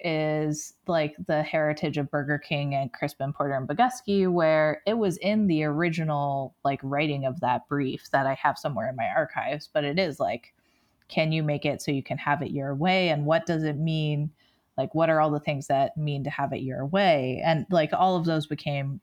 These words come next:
tactical, creative executions, but it was just, like, the repetition of that creative. So, I, I, like, we have seen great work come out of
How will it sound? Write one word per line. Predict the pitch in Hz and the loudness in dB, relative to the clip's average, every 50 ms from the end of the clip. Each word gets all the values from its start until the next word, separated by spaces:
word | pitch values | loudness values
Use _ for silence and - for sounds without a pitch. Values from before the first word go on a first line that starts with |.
| - | -6
tactical, | - - 147 135 - - 151 147 - - 147 135 135 131 127 120 117 - | -2 -2 -2 -2 -2 -6 -8 -8 -4 -4 -2 -2 0 -2 -2 -4 -6 -8
creative | - - 185 196 247 262 226 190 151 | -6 -2 0 2 2 2 2 2 0
executions, | 135 139 - - 139 - - 139 - - - 131 120 117 113 - | 0 -2 -4 -6 -10 -8 -6 -6 -6 -6 -4 -4 -4 -2 -4 -4
but | - - 147 131 | -4 -4 -4 -2
it | 120 | -2
was | 120 135 - | -4 -4 -4
just, | - 143 - - | -6 -8 -8 -8
like, | 110 101 - - _ _ _ | -8 -8 -8 -10 _ _ _
the | - 160 | -6 -4
repetition | 139 151 147 - - 147 143 - - 135 143 - - 127 127 117 | 0 0 0 -2 -2 -6 -10 -8 -8 -8 -6 -6 -6 -4 -4 -6
of | 90 - - | -6 -6 -4
that | 123 107 107 - - - _ _ _ _ _ _ _ _ _ _ _ - | -4 -2 -2 -4 -6 -10 _ _ _ _ _ _ _ _ _ _ _ -8
creative. | - - 202 208 190 143 - 190 | -2 0 2 2 2 0 -2 -2
So, | - 214 180 | 0 0 2
I, | 165 185 185 - - | 2 2 0 2 2
I, | 180 180 - | 0 2 2
like, | - 180 170 - - - _ _ _ _ _ _ _ _ - | 2 2 2 0 -2 -10 _ _ _ _ _ _ _ _ 0
we | 175 185 | 0 2
have | 185 175 | 2 0
seen | - - - 214 208 202 202 190 185 180 175 170 165 165 156 151 | -2 -2 0 0 2 2 2 2 2 2 2 2 0 0 -2 -4
great | 151 - 165 156 160 160 160 156 156 156 151 151 135 - - _ _ _ _ _ - | -4 -2 -2 0 0 2 2 2 2 2 2 0 0 -2 -6 _ _ _ _ _ -4
work | 151 151 147 160 175 160 139 135 127 123 - - - - - - _ _ _ _ - | 0 0 2 2 2 2 2 2 0 -4 -6 -10 -16 -16 -18 -20 _ _ _ _ -12
come | - - 160 147 147 147 | -6 -4 -2 -2 -2 -2
out | 143 135 131 131 135 | -2 -2 -2 -2 0
of | 135 131 131 | 0 -2 -2